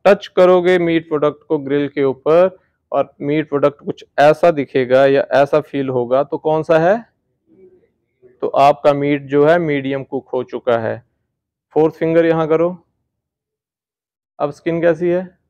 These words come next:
और hard हो गया, कौन सा हो गया है?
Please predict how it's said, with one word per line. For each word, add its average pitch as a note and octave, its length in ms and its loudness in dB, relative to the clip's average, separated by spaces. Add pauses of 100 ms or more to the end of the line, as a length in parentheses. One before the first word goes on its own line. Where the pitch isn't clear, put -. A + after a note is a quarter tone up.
(1600)
और D#3+ 180 4
hard F3+ 200 6
हो F#3 80 2
गया, G3 200 0 (1160)
कौन D#3 160 0
सा F3 100 -2
हो E3 120 2
गया E3+ 160 0
है? G3+ 240 -6